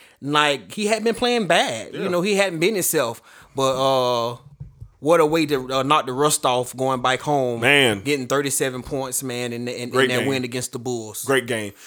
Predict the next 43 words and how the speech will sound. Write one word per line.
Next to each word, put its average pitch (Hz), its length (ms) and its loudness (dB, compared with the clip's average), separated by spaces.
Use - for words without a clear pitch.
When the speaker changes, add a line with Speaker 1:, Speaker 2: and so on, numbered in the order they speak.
Speaker 2:
Yep, 196 240 6
Lakers 185 300 6
looking 190 220 2
good. 196 280 8
Still 190 520 4
at 151 80 0
the 156 80 6
top 196 500 4
of 151 140 4
the 147 100 6
National 196 680 2
Basketball 170 1160 4
Association. 170 1700 0
Uh, 143 560 8
I - 40 0
think 466 180 -2
the 392 60 -4
Lakers 370 220 0
are 147 120 0
ti-, - 260 -4
I 185 80 -2
think - 200 -8
they 151 120 0
Speaker 1:
They 156 100 0
Speaker 2:
tied - 80 -2
Speaker 1:
tied. - 40 -6
Speaker 2:
for 156 60 -4
the 139 80 0
Speaker 1:
They 135 80 2
Speaker 2:
best 131 140 4
Speaker 1:
tied 135 160 6
Speaker 2:
record 123 100 4
with 123 140 6
Speaker 1:
with 107 40 -8
them. 123 100 2
Speaker 2:
Philly. 123 260 2
Speaker 1:
With, 123 400 -16
no, 131 180 -4
with 113 280 -14
Cl-, 131 200 -12
with 117 160 -14
the 95 60 -14
Clippers. - 580 -14